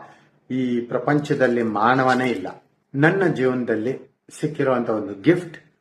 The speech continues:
ನಾನ್ ನಿಮಗ್ ಕೊಡ್ತಾ ಇದ್ದೀನಿ. ಒಂದು ವಸ್ತು ನಾನು ತಯಾರು ಮಾಡ್ತೀನಿ ಕಬ್ಬಿಣದಲ್ಲಿ. ಒಂದು ಆಶೀರ್ವಾದ ಆಗ್ಬೇಕು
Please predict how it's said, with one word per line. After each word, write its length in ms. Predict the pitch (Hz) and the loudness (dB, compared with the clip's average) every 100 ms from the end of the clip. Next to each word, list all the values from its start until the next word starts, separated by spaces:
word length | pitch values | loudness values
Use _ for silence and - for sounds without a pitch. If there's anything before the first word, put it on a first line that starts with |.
| _ - | _ -6
ನಾನ್ 240 | 120 123 | -2 0
ನಿಮಗ್ 280 | 117 113 - | 0 -2 -4
ಕೊಡ್ತಾ 340 | 110 - - 92 | -4 -4 -6 -10
ಇದ್ದೀನಿ. 240 | 85 80 - _ _ - 151 | -10 -14 -18 _ _ 2 2
ಒಂದು 260 | 196 202 147 | 2 2 2
ವಸ್ತು 400 | 127 131 - 208 208 | 0 -4 -4 0 2
ನಾನು 200 | 143 147 160 | 2 2 2
ತಯಾರು 340 | 131 135 139 | 2 2 2
ಮಾಡ್ತೀನಿ 440 | 127 113 - 143 156 | -2 -6 -4 -4 -4
ಕಬ್ಬಿಣದಲ್ಲಿ. 760 | - 147 123 156 156 107 - - _ _ _ _ _ | -2 -2 0 0 0 -2 -6 -18 _ _ _ _ _
ಒಂದು 180 | 120 120 | -6 -4
ಆಶೀರ್ವಾದ 680 | 117 147 - 190 147 117 101 87 - _ _ _ _ _ | -4 -6 0 2 4 2 0 -6 -12 _ _ _ _ _
ಆಗ್ಬೇಕು 500 | 113 107 - 92 - | -6 -6 -8 -8 -10